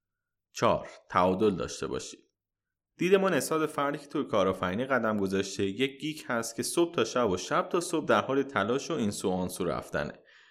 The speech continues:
یا پشت کامپیوتر در حال کد زدن. اما کارآفرینی واقعی به دور از این سبک زندگیه. اونها تعادلی منطقی بین زندگی شخصی، سلامت و کار برقرار می‌کنن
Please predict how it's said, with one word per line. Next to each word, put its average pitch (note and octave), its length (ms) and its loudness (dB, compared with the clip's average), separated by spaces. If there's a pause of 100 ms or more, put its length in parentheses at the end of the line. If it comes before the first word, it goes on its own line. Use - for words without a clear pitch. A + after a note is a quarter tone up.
(160)
یا G2 80 2
پشت C3 280 2
کامپیوتر B2+ 420 0
در F#2 100 4
حال F#2 260 0
کد B1+ 220 -2
زدن. - 320 -6 (1200)
اما C3+ 200 2
کارآفرینی A#2+ 560 4
واقعی A#2+ 360 2
به B2 140 0
دور B2 260 2
از A#2 120 2
این F#2 100 -4
سبک E2 360 -4
زندگیه. D#2+ 800 -6
اونها F#2+ 300 -4
تعادلی G#2+ 480 0
منطقی G2 480 0
بین B2 300 -2
زندگی B2 420 -2
شخصی، A#2 520 -4
سلامت F2 600 -2
و F2+ 60 2
کار F2 300 0
برقرار D2+ 460 -6
می‌کنن - 500 -12